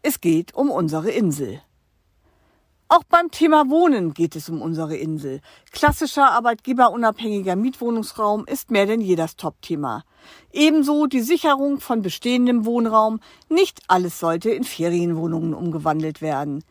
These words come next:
In den letzten Wochen sind plakative Schlagwörter wie Enteignung und Täuschungsversuch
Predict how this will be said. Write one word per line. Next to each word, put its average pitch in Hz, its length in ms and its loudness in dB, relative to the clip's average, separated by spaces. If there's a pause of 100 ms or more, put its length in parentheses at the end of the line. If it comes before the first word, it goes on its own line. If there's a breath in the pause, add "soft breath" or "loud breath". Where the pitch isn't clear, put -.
(400 soft breath)
In 311 140 4
den 320 100 8
letzten 320 480 2
Wochen 233 320 0
sind 208 300 -8
plakative 262 760 0
Schlagwörter 185 840 2
wie 175 100 -2
Enteignung 202 840 0
und - 180 -8
Täuschungsversuch 190 960 -2